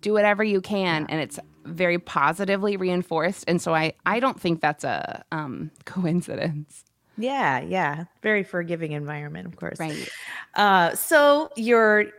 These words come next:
Speaker 2: you're, um, getting involved in musical theater in school, uh, work, uh, singing in church and everything. Um, as you were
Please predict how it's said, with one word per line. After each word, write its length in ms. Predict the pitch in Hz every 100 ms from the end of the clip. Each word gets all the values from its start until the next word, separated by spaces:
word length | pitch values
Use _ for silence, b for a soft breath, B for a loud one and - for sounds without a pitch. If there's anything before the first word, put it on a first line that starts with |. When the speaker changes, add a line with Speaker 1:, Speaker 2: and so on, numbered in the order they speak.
| _ _ _ _
Speaker 2:
you're, 480 | 202 196 185 175 -
um, 380 | 165 156 151 170
getting 240 | 220 240
involved 280 | 269 247 233
in 80 | 233
musical 340 | 208 233 285 277
theater 480 | - 220 208 196 196
in 220 | - 185
school, 840 | - - 180 170 156 156 160 180 -
uh, 420 | 156 143 143 147
work, 260 | 156 170 -
uh, 80 | - -
singing 380 | - 196 190 202
in 140 | 208
church 480 | - - 190 180 -
and 80 | 175
everything. 600 | 160 156 - 151 160 175 B B B -
Um, 560 | 170 165 165 165 165 - - _ _ _ _ _ -
as 280 | 196 180
you 140 | 190 202
were 640 | 185 180 170 165 160 160